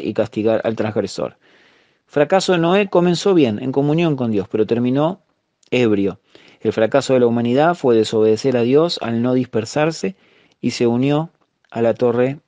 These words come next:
de Babel. Juicio, confusión de lenguas. ¿Cuál es la intervención de Dios en gracia?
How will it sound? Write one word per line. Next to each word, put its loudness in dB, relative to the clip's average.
de -8
Babel. -10
Juicio, 0
confusión -6
de 0
lenguas. -2
¿Cuál 2
es 2
la 4
intervención 0
de 2
Dios 0
en -4
gracia? -2